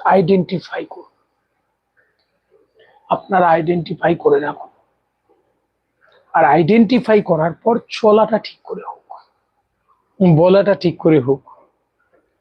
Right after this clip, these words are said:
সাবধান, সচেতন। ক্ষতিকর মানুষগুলোকে দেখুন, আর একটা ক্ষতিকর মানুষ কি, যারা খোঁচা দেওয়া কথা বলে, লেগ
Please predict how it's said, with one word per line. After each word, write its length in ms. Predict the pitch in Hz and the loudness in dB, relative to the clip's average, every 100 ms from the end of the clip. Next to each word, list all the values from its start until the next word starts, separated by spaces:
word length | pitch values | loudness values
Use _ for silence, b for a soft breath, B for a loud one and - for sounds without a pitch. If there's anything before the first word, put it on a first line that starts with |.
| _ - | _ -10
সাবধান, 720 | - 165 - - 190 202 233 | -4 -4 -4 -2 -2 -2 -8
সচেতন। 680 | - 170 - 170 165 147 131 _ _ _ _ _ _ _ _ _ | -6 -4 -4 -10 -10 -10 -14 _ _ _ _ _ _ _ _ _
ক্ষতিকর 480 | - 190 220 226 202 | -6 -2 0 0 2
মানুষগুলোকে 680 | 190 180 165 - 214 208 196 | 2 0 -2 0 0 0 0
দেখুন, 220 | 202 196 | 0 0
আর 120 | 175 | 0
একটা 240 | 208 - | -2 -4
ক্ষতিকর 380 | 214 202 208 214 | -6 -4 -2 0
মানুষ 300 | 196 196 190 | 0 -2 -4
কি, 140 | - 185 | -6 -2
যারা 220 | 175 185 | 2 0
খোঁচা 400 | - 190 185 190 | 0 -4 -2 -2
দেওয়া 260 | 190 185 180 | -2 -4 -4
কথা 260 | 170 - | -8 -8
বলে, 300 | 175 - - - _ _ _ _ _ _ _ _ _ _ _ _ - 190 | -12 -14 -20 -20 _ _ _ _ _ _ _ _ _ _ _ _ 0 2
লেগ 260 | 202 220 | 4 2